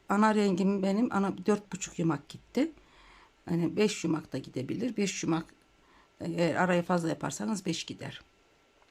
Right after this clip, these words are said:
Beş beş yaptım. Şunları da zaten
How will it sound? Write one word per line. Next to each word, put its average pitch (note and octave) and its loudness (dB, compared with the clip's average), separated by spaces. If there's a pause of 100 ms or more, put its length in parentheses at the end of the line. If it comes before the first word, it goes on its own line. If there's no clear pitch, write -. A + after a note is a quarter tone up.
(280)
Beş A#3 0
beş F#3+ -2
yaptım. B3 -6 (400)
Şunları F#3+ 2
da B3+ 2 (420)
zaten F#3+ -2